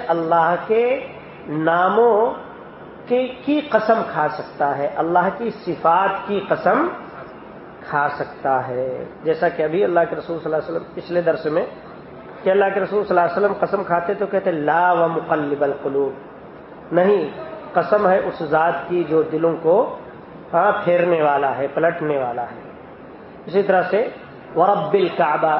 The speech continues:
کعبہ کے رب کی قسم، اسی طرح سے والذی نفسی بیدہ،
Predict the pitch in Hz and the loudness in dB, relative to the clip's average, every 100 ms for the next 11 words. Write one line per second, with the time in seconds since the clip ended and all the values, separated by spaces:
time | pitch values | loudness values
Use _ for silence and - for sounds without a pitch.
0 | - - 160 165 170 160 135 151 160 160 | 0 0 4 4 4 2 2 2 0 -4
1 | 147 135 - 135 131 - - - - 156 | -4 -4 -2 -4 -6 -14 -18 -18 -10 -2
2 | 196 180 175 - 185 185 - - - 165 | 0 4 4 2 -2 -4 -12 -14 2 4
3 | 214 190 180 185 170 202 - - 190 170 | 6 6 4 4 4 2 2 -4 -2 2
4 | 175 202 175 | 4 4 4